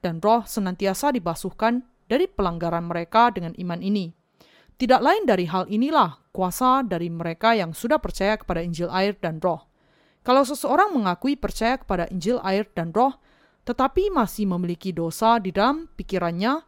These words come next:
ini berarti bahwa ia belum diselamatkan dari dosanya dan belum menjadi terang yang sejati. Hanya orang-orang yang tidak berdosa, yang sungguh-sungguh percaya kepada Injil air dan Roh seperti Rasul Yohanes, yang bisa dikatakan sebagai terang yang sejati.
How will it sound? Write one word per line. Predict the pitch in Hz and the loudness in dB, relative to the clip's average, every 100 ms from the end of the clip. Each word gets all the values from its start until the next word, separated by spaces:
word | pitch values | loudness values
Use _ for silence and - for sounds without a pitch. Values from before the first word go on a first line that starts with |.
| _ _ _ | _ _ _
ini | - 381 370 | -2 0 2
berarti | 240 202 311 302 | 2 2 0 0
bahwa | 190 151 175 170 170 - _ 247 | 0 0 0 0 -2 -10 _ 2
ia | 320 | 4
belum | 240 262 294 | 4 2 0
diselamatkan | 196 - 170 170 - 202 220 | -2 -4 -4 -6 -2 0 2
dari | 277 262 | 2 0
dosanya | 170 165 170 185 165 - _ _ _ | -4 -4 -4 -4 -6 -10 _ _ _
dan | 185 185 | -2 0
belum | 262 320 226 | 0 0 0
menjadi | 175 175 | -2 -4
terang | - 185 220 190 | -4 -2 0 -2
yang | 156 | -8
sejati. | - 175 170 - 175 170 - _ _ _ - | -8 -4 -4 -6 -10 -10 -18 _ _ _ -4
Hanya | 330 427 | -2 2
orang-orang | 240 208 208 262 294 | 2 2 2 2 0
yang | 202 | -2
tidak | 254 226 180 | 0 -2 -2
berdosa, | 160 170 170 - 233 262 | -6 -6 -6 0 2 2
yang | 208 175 | -2 -6
sungguh-sungguh | - 190 185 202 214 302 | -6 -6 -6 -4 -4 -4
percaya | 190 - 214 254 | -6 -2 0 0
kepada | - - 170 160 165 - | -4 -4 -4 -4 -6 -6
Injil | 214 226 302 | -4 -2 0
air | 202 247 - | 2 0 0
dan | 170 160 | -6 -2
Roh | 214 226 | 0 0
seperti | - - 254 359 320 | -2 -8 -4 -2 0
Rasul | 185 - 175 | 0 -2 -6
Yohanes, | 165 165 175 254 - - - _ _ 240 | -4 -6 -2 -4 -4 -14 -20 _ _ 0
yang | 240 | 2
bisa | 262 427 | 4 2
dikatakan | 349 196 180 - 240 | 2 -2 -6 -2 -2
sebagai | 240 190 170 160 | -2 -4 -4 -4
terang | 180 208 220 | 0 0 0
yang | 160 | -6
sejati. | - 170 170 - 175 | -8 -4 -4 -4 -8